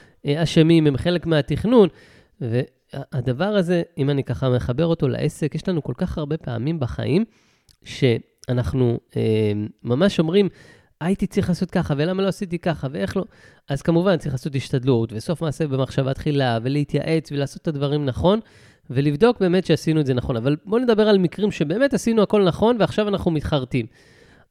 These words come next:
אין, זה מהלך הבורא, זה מה שהוא רצה, וזה מה שהיה אמור לקרות. וגם אם עשינו טעות ודחקנו את השעה, להבין, לא להתעצבן. המחשבות האלה מדכאות.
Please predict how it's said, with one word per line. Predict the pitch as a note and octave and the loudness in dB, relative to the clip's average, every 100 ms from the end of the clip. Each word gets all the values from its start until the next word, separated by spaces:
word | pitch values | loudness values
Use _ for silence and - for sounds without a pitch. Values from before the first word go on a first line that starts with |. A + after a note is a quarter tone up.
| _ | _
אין, | C4 D4+ G#3 | 4 4 4
זה | B3 C4 | 2 2
מהלך | A3 G3 G#3 B3 A3 | 2 2 4 2 0
הבורא, | G3 F3+ F#3 | 0 0 2
זה | D#3+ G#3 | 2 0
מה | A3 | 0
שהוא | - F#3+ E3+ | -4 -4 -4
רצה, | E3 - D#3 C#3 | -4 -2 0 0
וזה | C3+ C#3 F#3 | -2 -2 -4
מה | F#3 | -2
שהיה | F#3 F3+ E3+ | -2 0 0
אמור | E3 E3 | 0 0
לקרות. | D#3 - D#3 E3 C#3+ - - - _ C#3+ | -2 0 4 4 4 -4 -20 -20 _ -10
וגם | B2 D#3+ D#3 B3+ C4+ G#3+ | 2 2 4 0 0 -4
אם | A3+ G#3+ | -2 2
עשינו | F#3+ - G#3 G3+ | 2 4 2 2
טעות | G3+ G3+ F#3+ D#3+ | 2 4 4 2
ודחקנו | E3 F3+ F#3+ F#3+ F#3+ | 0 0 -2 -2 0
את | D3 | 0
השעה, | - C3+ C#3 F3 - _ _ | -2 -2 0 -2 -6 _ _
להבין, | - A2+ A#2+ A#2+ F#3+ F#3 F3 _ D3+ | -4 -2 -2 0 0 0 -4 _ -4
לא | C#3 F#3+ G3 _ | 0 0 0 _
להתעצבן. | C3+ C3 B2 - B2+ C#3 C3 - _ _ _ | -4 -2 -2 -6 0 0 0 -8 _ _ _
המחשבות | C3 A#2+ - B2 B2 E3+ | -4 -4 -4 -4 -4 -4
האלה | F3 D3+ | -2 -2
מדכאות. | B2 A#2 A#2+ - - F3 D3+ | -2 -2 -4 -6 -6 0 0